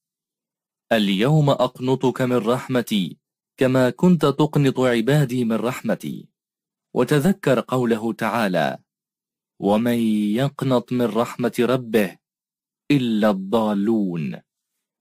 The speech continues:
غوصة في واسع الرحمة. جاء في بعض الآثار أن السيدة عائشة قالت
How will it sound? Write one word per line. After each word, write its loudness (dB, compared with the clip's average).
غوصة 2
في 4
واسع 4
الرحمة. -6
جاء 2
في -2
بعض -4
الآثار -2
أن 2
السيدة 2
عائشة -2
قالت -2